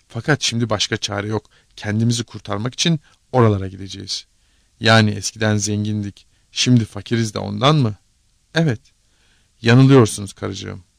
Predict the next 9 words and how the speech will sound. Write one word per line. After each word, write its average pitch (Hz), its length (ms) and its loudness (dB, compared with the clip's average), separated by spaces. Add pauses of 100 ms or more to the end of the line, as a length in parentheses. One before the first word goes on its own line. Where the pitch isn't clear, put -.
(120)
Ben 123 220 4
şimdi 113 360 -4
de 107 100 0
zenginim. 95 480 -10 (360)
Hani, 113 300 2 (320)
nerede 143 280 0
paralarınız? 104 600 -6 (580)
İyi 98 200 -6
ama 127 220 0